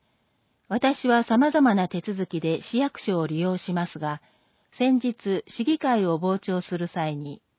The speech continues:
初めて七階の展望回廊を訪れました。展望回廊から望む景色には、私たちの生活する街並み、街を支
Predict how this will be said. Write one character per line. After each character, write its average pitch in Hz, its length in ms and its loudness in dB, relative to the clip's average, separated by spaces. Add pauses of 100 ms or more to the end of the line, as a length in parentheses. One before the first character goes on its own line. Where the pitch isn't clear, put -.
(100)
初 269 260 0
め 277 160 6
て 175 120 0
七 208 300 2
階 220 240 2
の 196 260 0 (100)
展 226 240 4
望 226 200 0
回 214 260 0
廊 147 280 -4
を 139 200 -8
訪 156 120 -4 (100)
れ 147 100 -6
ま 139 160 -8
し - 120 -18
た。 - 180 -8 (1600)
展 294 220 4
望 302 220 2
回 302 280 2
廊 220 180 2
か 175 140 -2
ら 160 120 0
望 160 340 0
む 214 80 2
景 220 140 -2
色 - 240 -6
に 160 140 -2
は、 156 240 -4 (460)
私 254 340 0
た 269 140 -2
ち - 120 -4
の 180 140 0
生 208 220 -2
活 196 200 -6 (120)
す 180 100 -6
る 175 160 -4
街 165 320 -8
並 151 240 -4
み、 - 140 -12 (580)
街 208 360 -2
を 254 120 4
支 - 120 -4